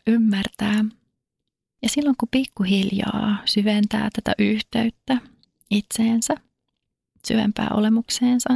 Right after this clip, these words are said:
niin stressi yleensä myös lähtee purkautumaan. Alkaa näkemään asioita niin kuin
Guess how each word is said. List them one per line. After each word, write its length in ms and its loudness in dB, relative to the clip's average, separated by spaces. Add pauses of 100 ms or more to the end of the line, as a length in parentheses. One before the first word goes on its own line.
niin 200 2
stressi 380 -4
yleensä 380 0
myös 380 0
lähtee 560 -2 (460)
purkautumaan. 1080 0 (500)
Alkaa 460 0
näkemään 480 0 (100)
asioita 580 0
niin 200 2
kuin 120 -8